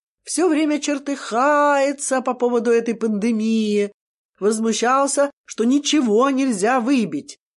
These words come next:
Ни загранкомандировку, ни загранпаспорт. У них есть точное местонахождение Саши и ребенка.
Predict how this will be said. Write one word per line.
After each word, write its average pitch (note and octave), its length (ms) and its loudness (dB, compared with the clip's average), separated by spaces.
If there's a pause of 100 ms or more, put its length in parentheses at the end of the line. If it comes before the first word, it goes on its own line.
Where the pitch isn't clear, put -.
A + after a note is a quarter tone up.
Ни A#3+ 160 0
загранкомандировку, C4+ 1500 0
ни F3+ 140 -4
загранпаспорт. A#3+ 1400 -2 (400)
У A#3+ 160 0
них D#4 300 2
есть C4+ 360 -4
точное C4 680 0
местонахождение G3 1200 -2
Саши D4 680 -2 (400)
и C#4 140 0
ребенка. D3+ 840 -2